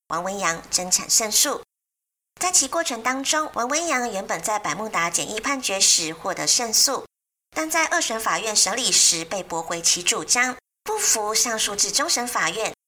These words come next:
认定受托人将王氏家族成员排除于受益人的范围之决定应属无效。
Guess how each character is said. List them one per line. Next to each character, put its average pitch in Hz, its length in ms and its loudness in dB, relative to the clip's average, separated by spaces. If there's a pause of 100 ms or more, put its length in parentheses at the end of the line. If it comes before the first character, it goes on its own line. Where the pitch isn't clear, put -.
(160)
认 190 160 -4
定 190 180 -4
受 202 220 2
托 214 180 -2
人 180 280 -4
将 190 200 -2
王 160 160 -4
氏 196 160 0
家 214 160 0
族 190 160 -4
成 165 240 -2
员 170 220 -4
排 156 180 -2
除 165 200 -2
于 165 100 -6
受 269 220 4
益 285 80 0
人 196 180 -4
的 185 80 -4
范 220 240 -2
围 185 100 -2
之 214 160 -2
决 185 240 0
定 202 360 -4
应 185 200 -8
属 180 260 2
无 143 200 -8
效。 208 320 4